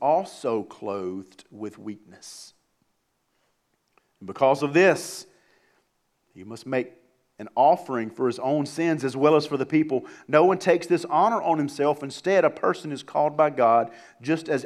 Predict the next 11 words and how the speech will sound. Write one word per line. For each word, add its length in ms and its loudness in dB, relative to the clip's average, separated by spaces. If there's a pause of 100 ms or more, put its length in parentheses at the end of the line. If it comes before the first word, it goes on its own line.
(120)
Aaron 480 2
was. 720 -2 (800)
In 100 -20
the 60 -16
same 340 -4
way, 360 4
Christ 540 2
did 160 -2
not 240 2
exalt 500 0
himself 600 -6